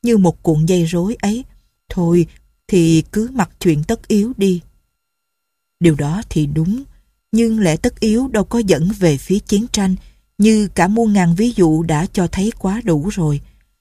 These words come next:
Mọi chuyện đều có thể dàn xếp và đều có thể lại rối beng. Tôi đã trông thấy bờ biển vùng Bretagne được xây hào đắp lũy chống lại quân Anh. Song các nhà tiên tri gỡ mồm có phán gì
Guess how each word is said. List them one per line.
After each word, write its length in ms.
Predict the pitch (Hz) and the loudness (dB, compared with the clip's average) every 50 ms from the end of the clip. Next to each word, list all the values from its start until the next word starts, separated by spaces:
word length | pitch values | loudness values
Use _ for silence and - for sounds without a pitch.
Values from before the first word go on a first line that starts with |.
| _ _ - | _ _ 0
Mọi 160 | 185 175 175 | 2 2 2
chuyện 300 | 170 - 202 180 175 180 | 2 2 2 2 4 4
đều 200 | 180 180 175 170 | 2 2 2 2
có 140 | 165 - 247 | 0 -2 -6
thể 260 | - - - 151 175 190 | -4 -2 -2 -2 -2 0
dàn 200 | 190 160 147 151 | -2 -2 -2 -2
xếp 320 | - - - 214 254 269 - - _ _ _ - | -4 -4 -2 -2 -2 -4 -6 -14 _ _ _ -6
và 200 | 170 185 180 170 | -2 0 2 2
đều 140 | 165 165 160 | 2 2 0
có 160 | - - 220 | 0 -4 -6
thể 300 | - - 180 143 135 160 | -4 -2 -2 -2 -2 -2
lại 280 | 190 180 160 139 135 | -2 -2 -2 -2 -2
rối 280 | 139 - - 165 196 226 | -4 -6 -6 -6 -6 -4
beng. 280 | 220 185 175 170 160 156 - - _ _ _ _ _ _ _ _ _ _ _ _ _ _ _ _ _ _ _ _ _ _ _ _ _ _ _ _ _ _ _ _ _ - | -4 -2 0 0 0 -2 -6 -10 _ _ _ _ _ _ _ _ _ _ _ _ _ _ _ _ _ _ _ _ _ _ _ _ _ _ _ _ _ _ _ _ _ 2
Tôi 140 | 185 180 | 2 2
đã 120 | 165 143 160 | 2 2 -2
trông 300 | 165 - 190 170 165 156 | -2 0 0 2 2 0
thấy 280 | - 165 170 175 214 233 | 0 0 0 0 0 0
bờ 200 | 226 196 180 165 | 0 0 0 2
biển 420 | 160 170 165 165 180 226 262 247 | 2 2 2 2 0 -4 -4 -2
vùng 320 | 196 185 170 165 165 160 156 | 0 2 4 4 4 4 2
Bretagne 680 | 165 165 160 160 - - 190 180 180 170 160 156 156 151 - _ _ _ _ - | 2 2 0 0 -2 -2 -2 0 0 0 0 0 -2 -4 -6 _ _ _ _ 2
được 180 | 196 190 185 | 2 2 2
xây 220 | - - 233 220 208 | 0 -4 -2 -2 -2
hào 260 | 185 185 175 160 151 | -2 -2 -2 -2 -2
đắp 240 | 165 185 254 - 214 | -2 -4 -6 -4 0
lũy 260 | 180 165 156 151 170 - | 0 2 2 0 -2 -2
chống 180 | - 202 233 | -4 -6 -4
lại 200 | 240 220 185 180 - - | -2 -2 -2 -4 -2 -2
quân 160 | - 180 170 - | -2 -2 -2 0
Anh. 220 | - 180 175 170 160 - _ _ _ _ _ _ _ | -2 -2 -2 -2 -2 -6 _ _ _ _ _ _ _
Song 380 | - - - 233 214 208 202 190 196 | -8 -4 -2 0 2 2 2 0 0
các 160 | - 254 - | -2 -4 0
nhà 100 | 208 185 | 2 0
tiên 220 | 170 - 214 208 196 - | 2 2 0 0 0 0
tri 220 | - 220 214 208 | 0 0 0 0
gỡ 240 | 190 170 165 147 170 | 0 0 0 -2 -2
mồm 340 | 208 233 208 170 165 156 147 156 | -2 0 2 2 2 2 0 -2
có 120 | - 202 | -4 -6
phán 340 | 202 - 214 202 220 262 269 | -4 -4 -4 -4 -4 -4 0
gì 240 | 226 180 165 156 | 2 4 4 4